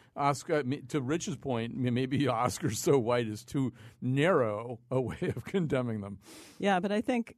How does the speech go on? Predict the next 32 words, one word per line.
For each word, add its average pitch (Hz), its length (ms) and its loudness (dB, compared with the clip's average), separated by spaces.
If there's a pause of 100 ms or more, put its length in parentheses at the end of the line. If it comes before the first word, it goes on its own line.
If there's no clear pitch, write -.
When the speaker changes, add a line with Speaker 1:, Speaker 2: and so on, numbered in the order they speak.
Speaker 2:
uh, - 100 -8 (180)
I 196 80 0
agree 208 280 0
with 277 120 0
that. 233 240 -2
I 180 60 0
mean, 190 160 0
and, 147 160 -6
and 175 160 -2
I, 196 260 0
I, 190 180 2 (220)
I 175 120 0
do 185 240 2
really, 196 240 2
I've 147 100 -4
heard 180 200 -6
so 170 140 -2
much 180 180 -2
good 156 200 -6
th-, - 160 -10
stuff 151 220 -6
about 151 280 -4
Creed 165 380 -2
and 147 120 0
I, 131 120 -6 (120)
it, 156 120 -4 (180)
uh, 139 220 -4
Creed 196 420 -2
and 156 120 -2
Straight 160 220 -2
Outta 151 200 -2
Compton. 165 500 -2